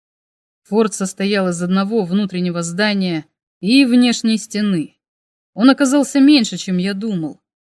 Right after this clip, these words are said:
Пожалуй, это было не укрепление, а скорее пограничный пост, охраняющий и защищающий землю,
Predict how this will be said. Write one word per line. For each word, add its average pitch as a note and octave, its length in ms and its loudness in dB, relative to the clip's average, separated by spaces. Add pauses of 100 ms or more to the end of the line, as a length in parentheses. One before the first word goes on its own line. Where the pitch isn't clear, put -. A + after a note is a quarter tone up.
(240)
Пожалуй, C4+ 400 0
это A#3 160 -2
было A#3 240 -2
не A3 180 0
укрепление, G3 760 -2
а G3 40 -2
скорее G#3+ 560 -2 (340)
пограничный B3+ 580 4
пост, B3+ 520 -6 (280)
охраняющий F#3+ 800 -2
и F#3 40 -2
защищающий A#3 800 -2
землю, G3+ 560 -4